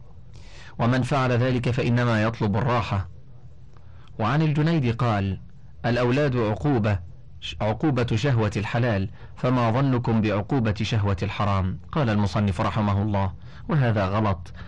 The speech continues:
فإن تسمية المباح عقوبة لا يحسن، لأنه لا يباح شيء ثم يكون ما تجدد منه عقوبة،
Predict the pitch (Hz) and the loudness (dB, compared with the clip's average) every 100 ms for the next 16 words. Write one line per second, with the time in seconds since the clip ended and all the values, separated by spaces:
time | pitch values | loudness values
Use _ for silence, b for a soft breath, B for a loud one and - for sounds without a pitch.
0 | B - 131 135 127 127 120 147 135 123 | B -4 0 2 2 0 0 2 2 2
1 | 107 104 101 127 117 104 95 - 160 143 | 2 2 2 2 2 0 0 2 2 2
2 | 135 B B - 117 98 104 - 110 98 | -2 B B 0 2 4 2 0 0 2
3 | 90 - B B B B - 127 139 139 | 0 -4 B B B B -2 2 4 4
4 | 131 113 143 151 139 131 113 151 165 - | 4 4 4 4 2 2 2 2 0 -4
5 | B B - - 123 107 101 156 135 113 | B B -6 0 2 2 2 2 4 4
6 | 101 110 101 131 123 107 98 117 151 156 | 2 2 2 2 2 2 4 4 4 4
7 | 190 - - 101 - 143 107 98 | 2 -2 -2 0 2 2 4 2